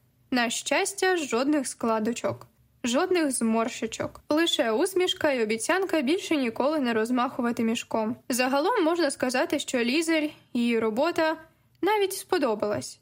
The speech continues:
Грошима Роза з нею не ділилася, але дівчинка мала змогу вирватися з дому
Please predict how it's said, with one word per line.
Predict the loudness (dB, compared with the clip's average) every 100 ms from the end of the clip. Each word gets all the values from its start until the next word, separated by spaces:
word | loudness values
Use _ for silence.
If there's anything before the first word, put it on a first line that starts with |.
| _
Грошима | -2 0 2 0 2 2
Роза | 2 2 2
з | 0
нею | 2 2
не | 2 2
ділилася, | 2 2 0 -2 -2 -4 -6 -8 _
але | -2 0 2 0 0
дівчинка | 0 0 0 2 2
мала | 2 2 2
змогу | 2 2 2 2 2
вирватися | 2 2 0 0 0 0 0
з |
дому | 0 0 0 -4